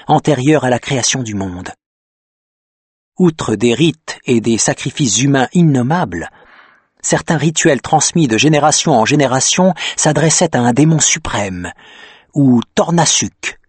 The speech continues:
plus ancien que tous les autres. Le professeur Webb avait alors noté phonétiquement avec soin ce que lui disait un vieillard,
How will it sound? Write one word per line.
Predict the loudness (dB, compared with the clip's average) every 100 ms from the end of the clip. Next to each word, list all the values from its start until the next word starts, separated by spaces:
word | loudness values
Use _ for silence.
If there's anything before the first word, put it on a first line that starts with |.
| _ _ _ _
plus | 2 2 2
ancien | 2 0 0
que | -2
tous | -2
les | -2 -2
autres. | -4 -10 -16 -20 _ _ _ _ _ _ _ _ _ _ _
Le | -4
professeur | -2 -2 -2 -2 -2 -2
Webb | 0 0 -2 -10 -16 -6
avait | -2 0 2
alors | 2 2
noté | 2 2 0
phonétiquement | 0 2 2 0 -4 -2 2 2
avec | 0 -2
soin | 0 0 0
ce | 0 -2
que | 0
lui | 0
disait | 0 0 2
un | 0
vieillard, | 0 0 2 0 -2 -4